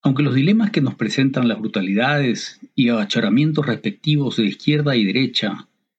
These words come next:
son relevantes para la paz social en el plazo inmediato, la confianza otorgada al gabinete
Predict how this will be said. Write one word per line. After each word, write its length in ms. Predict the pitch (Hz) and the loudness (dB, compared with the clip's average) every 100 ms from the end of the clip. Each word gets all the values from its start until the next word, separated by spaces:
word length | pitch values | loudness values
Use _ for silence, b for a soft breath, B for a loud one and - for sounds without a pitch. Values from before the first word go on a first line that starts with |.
| _ | _
son 240 | - 156 | -2 0
relevantes 520 | 165 165 117 135 143 - | 2 2 2 2 0 -4
para 180 | 110 | -4
la 140 | 98 - | -4 -4
paz 140 | 120 | -4
social 420 | - 110 131 120 | -4 -4 -2 0
en 100 | 110 | 0
el 140 | 90 - | -2 -2
plazo 340 | 113 107 - | -4 -4 -4
inmediato, 560 | 120 90 80 101 120 - - _ _ _ _ _ _ _ _ _ _ - | -2 -2 -2 -4 -4 -12 -20 _ _ _ _ _ _ _ _ _ _ -4
la 180 | 143 | -2
confianza 500 | 135 151 - 220 214 | 2 0 2 0 2
otorgada 420 | 202 151 120 139 147 | 0 0 0 2 0
al 80 | |
gabinete 680 | 120 98 101 123 - 82 - | 0 0 2 0 0 -4 -6